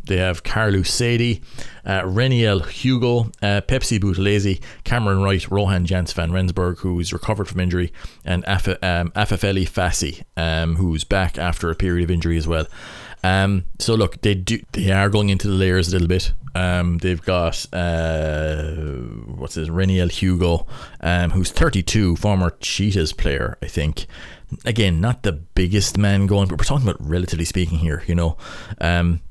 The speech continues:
they don't have a massive amount of depth. They have a lot of players who kind of have a, kind of a mixed utility where they, they can play in a number of different spots. Like, I mean, Vincent,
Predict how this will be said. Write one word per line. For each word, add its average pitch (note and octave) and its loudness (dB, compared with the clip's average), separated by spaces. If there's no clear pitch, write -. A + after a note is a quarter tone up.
they G#2 4
don't F2+ 2
have E2+ 0
a E2 0
massive F2 2
amount D#2+ 0
of D2+ -4
depth. D#2+ -2
They G2 -2
have E2+ 0
a G2+ 2
lot E3+ -2
of - -10
players B2 2
who G2 0
kind F2 0
of E2 -2
have E2 -2
a, - -8
kind F2 -2
of D#2+ -2
a D#2 -2
mixed F2 -4
utility F2 -2
where E2 -2
they, D#2+ -2
they F#2 0
can F2 0
play F#2+ 2
in F#2 2
a F2+ 0
number E2 0
of D#2+ -2
different E2 -4
spots. - -2
Like, C#2 -4
I E2 -2
mean, D#2+ -2
Vincent, F2 -2